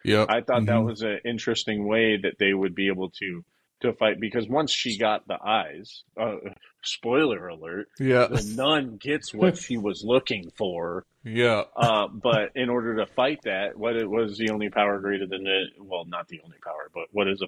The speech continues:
Speaker 2: power that's greater than that? And that would be the blood of Christ. And they, they used it to their, their advantage. Uh, so it was, it was a really cool way that they, they actually defeated the Nun in this one.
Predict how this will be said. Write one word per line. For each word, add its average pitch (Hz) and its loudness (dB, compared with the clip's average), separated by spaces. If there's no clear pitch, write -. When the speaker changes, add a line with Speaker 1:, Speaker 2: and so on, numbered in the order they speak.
Speaker 2:
power 87 -10
that's 90 -8
greater 82 -12
than 107 -8
that? 156 4
And - -20
that 82 -10
would 85 -12
be 90 -6
the - -20
blood 85 -8
of - -20
Christ. 101 2
And 87 -20
they, 90 -4
they 98 4
used 113 4
it - -8
to 107 2
their, 92 4
their 98 4
advantage. 101 0
Uh, 101 2
so 117 4
it 107 2
was, 98 -4
it 131 2
was 120 2
a 120 4
really 123 4
cool 113 2
way 101 2
that 90 -2
they, 87 0
they 90 2
actually 87 -4
defeated 113 2
the 101 6
Nun 87 -2
in 80 -12
this 73 -10
one. - -14